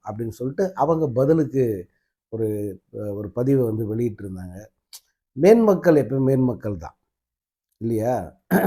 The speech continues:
அது வந்து இந்த இரண்டு, இவங்க வெளியிட்ட விதம், ரஜினியோட அனுமதி எல்லாம் கேட்கல அவங்க.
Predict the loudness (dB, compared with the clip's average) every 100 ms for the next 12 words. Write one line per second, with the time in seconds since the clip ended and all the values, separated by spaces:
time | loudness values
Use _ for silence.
0 | 4 4 6 6 6 2 -2 -4 0 2
1 | 2 4 4 4 0 -8 _ _ 6 8
2 | 10 10 10 10 6 4 -6 -4 0 2
3 | 4 4 6 6 4 4 4 6 4 2
4 | -4 -4 -2 0 0 0 0 2 0 0
5 | -2 -4 -4 -6 -6 -16 -20